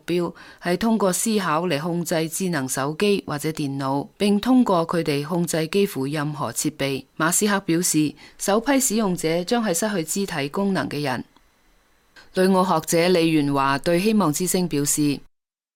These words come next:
佢嘅目的好似係幫助人類解決一啲病患。過去解決唔到嘅，好似出發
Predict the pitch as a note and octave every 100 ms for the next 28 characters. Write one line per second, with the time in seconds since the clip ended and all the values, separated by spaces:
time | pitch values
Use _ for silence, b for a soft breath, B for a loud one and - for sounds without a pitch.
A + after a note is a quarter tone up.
0 | _ - G#3 G#3 F3 - A3+ - F3 F#3
1 | F#3+ D#3+ D3 G3 G3 F3 D#3 C3+ C3+ C#3+
2 | D3 - C3+ D#3 - E3+ F#3 G3 F#3 D3+
3 | C#3+ C#3+ C#3+ C#3 - - _ _ _ _
4 | _ A#3+ A#3+ A#3+ A#3 E3+ F#3+ G#3 C#3 B2+
5 | C3 C#3+ D3 C3+ - - D#3 - E3 F3
6 | D#3